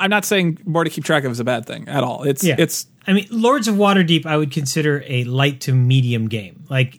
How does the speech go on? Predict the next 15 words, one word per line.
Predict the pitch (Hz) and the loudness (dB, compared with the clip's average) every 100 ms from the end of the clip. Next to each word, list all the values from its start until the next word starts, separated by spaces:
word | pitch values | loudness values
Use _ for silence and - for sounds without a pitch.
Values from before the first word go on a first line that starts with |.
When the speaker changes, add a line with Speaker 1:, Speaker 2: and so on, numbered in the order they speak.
| - | -4
Speaker 2:
it, | 185 180 | -4 0
it, | 196 196 214 | -2 0 -2
it | 220 | 0
is | 226 190 | 2 0
a | |
game | 175 175 175 | 0 0 0
that | 160 | -2
I | 151 | -2
would | 139 | -4
easily | 139 165 165 165 139 | -4 -4 -2 -4 -4
take | 156 147 135 - - | -2 -2 -4 -10 -6
to | 151 135 135 135 | -2 2 0 -2
a | 135 123 | -2 -2
group | 113 147 156 - | -2 -2 -2 0
of, | 127 120 117 | 0 0 -2